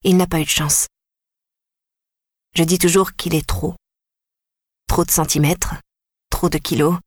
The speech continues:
trop de cervelle. Mais pas assez d'assurance. Pas assez d'éloquence. Quand il parle, tout le monde se fout de sa gueule.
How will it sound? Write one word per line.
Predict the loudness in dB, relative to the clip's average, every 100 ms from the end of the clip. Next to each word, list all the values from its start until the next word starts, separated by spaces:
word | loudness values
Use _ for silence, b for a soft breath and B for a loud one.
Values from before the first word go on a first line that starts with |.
| _ _ _ _ _ _ -4
trop | -2
de | 0
cervelle. | 0 0 0 0 -4 -10 _ _ _ _ _ _ _ _ _ _ -2
Mais | 0
pas | 2
assez | 0 0 -2
d'assurance. | -2 -2 -2 -2 -4 -6 _ _ _ _ _ _ _ _ _ _ _
Pas | -2
assez | 0 0 0
d'éloquence. | 0 -2 -4 -2 -4 -6 _ _ _ _ _ _ _ _ _ _ _ _ _ _ _
Quand | -4 0
il | 0
parle, | 0 0 -2 -6 _ _
tout | -2 2
le |
monde | 2
se | 0 -2
fout | -2
de | -2
sa | 0
gueule. | -2 -4